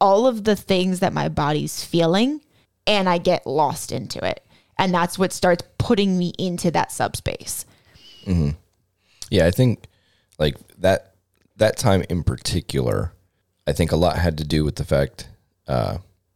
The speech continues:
Speaker 2: that was one of the first times that you were, like, fully restrained.
Speaker 1: Mm-hmm.
Speaker 2: You know, hands, feet,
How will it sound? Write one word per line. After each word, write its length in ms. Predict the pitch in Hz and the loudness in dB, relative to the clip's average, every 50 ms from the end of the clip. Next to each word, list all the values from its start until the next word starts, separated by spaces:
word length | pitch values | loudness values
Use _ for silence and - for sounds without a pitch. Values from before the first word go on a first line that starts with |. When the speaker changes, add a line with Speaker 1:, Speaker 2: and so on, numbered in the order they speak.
| _ _ _ _ | _ _ _ _
Speaker 2:
that 80 | - 101 | 0 2
was 120 | 113 110 107 | 2 4 4
one 120 | 127 147 | 4 2
of 80 | 147 127 | 2 2
the 60 | 110 | 0
first 240 | - - 95 92 - | 2 2 2 2 2
times 240 | - 82 82 80 76 | 2 0 0 0 0
that 120 | 80 62 | -2 -2
you 120 | 62 80 82 | 0 0 0
were, 120 | 80 78 | 2 2
like, 240 | 69 62 60 69 - | 2 0 -2 -4 -6
fully 480 | - - - - 98 90 85 82 78 73 | -10 -12 -4 -2 0 2 2 2 0 0
restrained. 720 | 65 67 69 - - - 78 69 64 - - - - - - _ _ _ - | 0 -2 -4 -4 -4 -2 -2 -2 -2 -2 -4 -6 -10 -12 -14 _ _ _ -4
Speaker 1:
Mm-hmm. 420 | 208 202 170 180 185 180 180 180 175 - _ _ _ _ _ | -2 -2 -2 -2 -4 -4 -4 -4 -6 -8 _ _ _ _ _
Speaker 2:
You 100 | - 76 | -4 -2
know, 240 | 71 67 60 58 - - _ _ _ _ _ _ _ - | 0 0 0 -2 -6 -10 _ _ _ _ _ _ _ -6
hands, 500 | - 87 82 82 80 76 71 71 - - | 0 0 2 2 2 0 0 -2 -4 -6
feet, 480 | - _ - - 78 73 71 69 67 | -8 _ -4 -2 0 0 -2 -4 -8